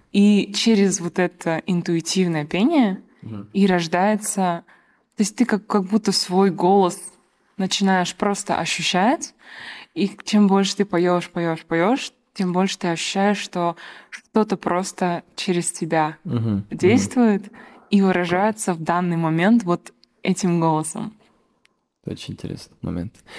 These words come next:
Speaker 2: Я, короче, вспомнил, э, этот, э, насчёт этого. Ну, это как-то у меня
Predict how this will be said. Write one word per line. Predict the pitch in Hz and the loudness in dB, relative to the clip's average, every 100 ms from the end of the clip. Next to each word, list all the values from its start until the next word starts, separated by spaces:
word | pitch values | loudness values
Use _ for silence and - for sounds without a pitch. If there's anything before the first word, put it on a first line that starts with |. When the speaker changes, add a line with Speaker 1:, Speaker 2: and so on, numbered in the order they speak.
| - - | -18 -2
Speaker 2:
Я, | 123 | 2
короче, | - 113 107 | 4 2 2
вспомнил, | - - 107 104 95 | 2 4 6 4 4
э, | 95 95 95 | 2 2 0
этот, | - 92 90 | -2 -4 -4
э, | 90 87 90 92 - - _ _ _ _ _ _ _ _ - | -2 -2 -2 -4 -6 -18 _ _ _ _ _ _ _ _ -4
насчёт | 107 - - | -4 0 2
этого. | 143 120 104 | 4 6 10
Ну, | 139 | 12
это | 120 110 | 12 10
как-то | 120 - 110 | 4 6 6
у | 104 | 8
меня | 110 110 | 6 6